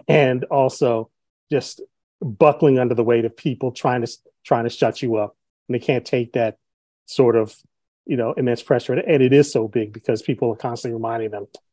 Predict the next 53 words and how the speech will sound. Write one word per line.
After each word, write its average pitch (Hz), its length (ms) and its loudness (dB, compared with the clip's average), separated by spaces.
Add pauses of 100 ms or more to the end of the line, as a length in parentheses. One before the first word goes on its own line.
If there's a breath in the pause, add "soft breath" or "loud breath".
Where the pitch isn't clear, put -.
(140)
of 107 260 -4
what 120 160 0
they 120 100 0
have, 113 180 -4
what 127 180 -10
they 117 60 -10
have 107 140 -10
at - 80 -16
stake, 123 440 0
what 107 120 -6
they, 110 160 -10
what 127 240 -4
can 117 100 -2
be 113 80 -10
taken 120 320 -2
away 123 240 -2
from 120 220 -8
them, 113 280 -6 (600)
uh, 110 460 4 (260)
who 143 220 2
really 127 280 4
has 117 240 -2
control 120 440 0
over 117 180 2
them. 117 220 2 (180)
And 123 80 -6
this - 80 -6
sort 117 160 2
of 110 40 -6
goes 113 220 2
back 120 280 2
to, 113 300 -2 (360)
to, 123 160 2
to - 180 -6
your 123 160 4
point, 113 300 -2
Bill, 110 180 2
about, 113 240 2
I 113 40 2
mean, 120 280 -2 (360)
you 165 80 -2
know, 147 100 -2 (760)
y-, 185 260 -12
y-, 180 120 -4
whenever, 165 520 0
every, 156 320 -4
everything 147 340 2
that 151 100 8
we 147 160 2
talk 165 320 2
about 127 300 2
constantly 139 440 -6
about, 113 400 2